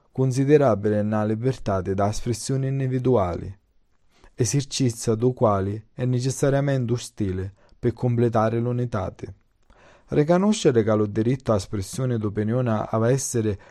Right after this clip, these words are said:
condizionato dalla prospettiva storica di una particolare democrazia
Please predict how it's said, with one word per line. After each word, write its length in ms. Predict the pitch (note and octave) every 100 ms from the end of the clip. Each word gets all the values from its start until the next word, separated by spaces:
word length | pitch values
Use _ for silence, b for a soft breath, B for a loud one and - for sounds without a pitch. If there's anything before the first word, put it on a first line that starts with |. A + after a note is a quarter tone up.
| B
condizionato 800 | A#2+ A#2 A2 - A#2 B2+ C3+ A2+
dalla 180 | G#2 G2+
prospettiva 680 | G2+ - A2 - C3+ A2
storica 680 | G2 - B2+ A#2+ G#2 G2 F#2 - B B
di 120 | A2+
una 160 | A2
particolare 760 | G#2 A2 - A2 A2 A#2+ B2 G#2
democrazia 960 | G2 G#2 G#2 A#2 A2+ - F2 E2+ F2